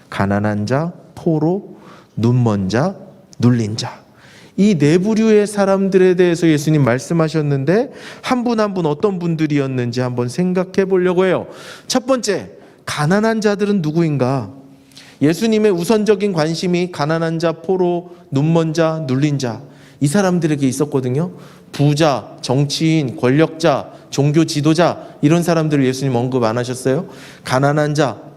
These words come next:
포로, 눈먼 자, 눌린 자, 이 사람들 언급하셨는데 이 사람들 누군가? 자, 가난한 자들은 누구인가? 가난한 자들은 누구인가? 어, 돈이 없어서 가난한 사람들,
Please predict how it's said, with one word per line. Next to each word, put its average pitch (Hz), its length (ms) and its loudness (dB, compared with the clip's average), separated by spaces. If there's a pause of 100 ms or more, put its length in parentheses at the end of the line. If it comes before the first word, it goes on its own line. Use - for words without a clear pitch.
포로, 180 520 0 (200)
눈먼 156 460 2
자, 143 240 0 (560)
눌린 160 360 4
자, 165 220 -4 (380)
이 156 80 0
사람들 185 360 2
언급하셨는데 147 800 0
이 135 60 0
사람들 147 460 2
누군가? 151 540 0 (800)
자, 135 240 0 (400)
가난한 262 500 0
자들은 240 440 -2
누구인가? 117 800 -4 (680)
가난한 202 560 0
자들은 185 380 -2
누구인가? 120 640 -6 (640)
어, 165 460 0
돈이 247 320 2
없어서 214 400 0
가난한 175 480 0
사람들, 165 720 -2